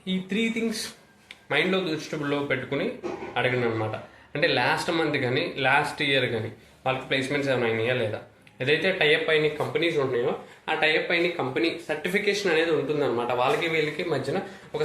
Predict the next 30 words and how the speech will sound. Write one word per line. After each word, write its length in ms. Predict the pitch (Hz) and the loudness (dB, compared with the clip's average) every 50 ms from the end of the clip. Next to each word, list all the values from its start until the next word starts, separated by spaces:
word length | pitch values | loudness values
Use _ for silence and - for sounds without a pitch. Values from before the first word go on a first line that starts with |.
| 147 | 0
సర్టిఫికేషన్ 480 | 151 147 156 160 190 - 202 196 - 156 | 0 -2 -4 -6 -2 -2 -2 0 0 0
ఉంటుంది. 240 | 135 127 127 117 - - | 0 0 -2 -2 -2 -2
ఆ 20 | 143 - | -2 -2
సర్టిఫికేషన్ 500 | - 151 - 156 - 185 196 190 - 175 151 | -2 -4 -4 -4 -2 -2 -2 0 2 2 2
ఉందా 140 | 143 143 185 180 | 2 2 2 4
లేదా 140 | 151 147 151 147 - | 4 2 2 0 2
కనుక్కోండి, 440 | 180 202 208 202 - 202 165 139 131 131 | 0 0 0 0 0 -2 -2 -2 -2 -2
బేసిక్ 260 | 160 170 - 196 - - - | -2 -2 -2 -4 -4 -2 -2
థింగ్. 180 | 190 185 - - - - - - - - - - - _ - _ _ _ - | -2 0 -2 -4 -6 -12 -20 -20 -20 -20 -20 -20 -20 _ -20 _ _ _ -4
మరి 120 | 170 185 180 | -2 0 2
నెక్స్ట్ 200 | 165 160 160 - - | 2 0 -2 0 2
థింగ్ 160 | 220 220 208 185 | 2 4 4 4
ఏంటంటే 340 | 165 160 151 135 135 135 190 - 139 | 4 2 2 2 2 2 2 2 2
ఎవరైతే 340 | 143 151 170 165 - 190 156 143 | 2 0 -2 -2 -2 -4 0 2
బ్యాచెస్ 360 | 135 135 151 - - 175 - - | 2 2 2 0 -2 -4 -2 -2
ఉన్నారో 260 | 135 127 123 120 123 127 123 131 | 0 0 0 0 0 -2 0 2
ప్రీవియస్ 320 | 151 165 175 185 180 160 156 156 | 2 2 2 0 0 2 2 2
బ్యాచ్గా, 360 | 151 147 - - 151 185 208 214 214 - - - - - - - - - - _ | 2 2 0 0 0 0 0 0 -2 -6 -10 -16 -20 -20 -20 -20 -20 -20 -16 _
అంటే 160 | - 135 135 131 | -8 -4 -2 0
లాస్ట్ 380 | 123 123 127 135 - - - 180 | 2 4 2 2 0 -2 -2 -2
మంత్ 200 | 170 165 165 165 160 165 | 0 0 0 0 0 0
కానీ 140 | 160 170 170 | 2 2 2
లాస్ట్ 320 | 156 139 143 139 - - 170 | 2 2 0 0 -2 -2 0
ఇయర్ 140 | 160 151 143 139 | 2 2 2 2
కానీ 120 | 156 175 175 - | 0 -2 -2 -2
ప్రీవియస్ 320 | 160 160 170 175 175 175 - - | -2 0 0 0 -2 -2 0 0
బ్యాచెస్ 320 | 147 147 143 147 - - 147 127 | 2 2 2 0 -2 -2 -2 -2
ఉంటారు 200 | 120 120 117 117 | 0 0 -2 -2
కదా, 140 | 117 143 190 220 220 - - - - - - - 185 | 0 0 -2 -4 -4 -8 -14 -18 -20 -20 -10 -6 -2
ఆ 20 | 185 | 0